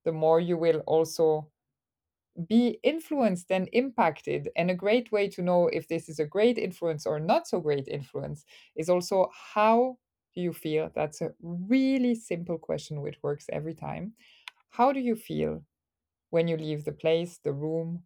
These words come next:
or just a conversation with someone you are close to? Do you feel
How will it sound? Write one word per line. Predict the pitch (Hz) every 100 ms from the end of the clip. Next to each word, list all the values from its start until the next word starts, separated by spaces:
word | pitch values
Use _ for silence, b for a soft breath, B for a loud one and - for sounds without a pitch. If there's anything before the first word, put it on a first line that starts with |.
| _ _ _
or | - 156
just | 151 151
a |
conversation | 160 160 156 151 147 147 147 147 160
with | 147 147
someone | - 151 143 143 143 147 - _ _ _ _ -
you | 151
are | - 147
close | - 135 - - -
to? | - - 135 _ _ _ _ _ _ _ _ _ _ _ _ _ _
Do | 156 196
you | 240
feel | 226 226 202 180 165